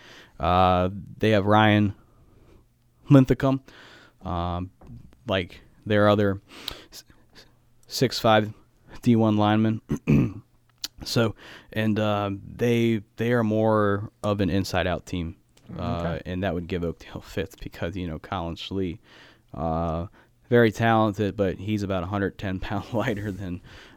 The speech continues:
Speaker 1: um, Brian Brzee.
Speaker 2: Right.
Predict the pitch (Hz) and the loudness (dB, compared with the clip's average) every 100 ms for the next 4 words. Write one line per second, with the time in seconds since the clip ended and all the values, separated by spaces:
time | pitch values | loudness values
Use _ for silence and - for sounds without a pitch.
0 | - 90 87 76 95 _ _ - - - | -6 -2 -2 -2 -6 _ _ -20 -20 -20
1 | - _ _ _ _ _ - 110 101 95 | -20 _ _ _ _ _ -4 -2 0 -2
2 | - - 104 - 143 131 120 | -6 0 0 0 -4 0 0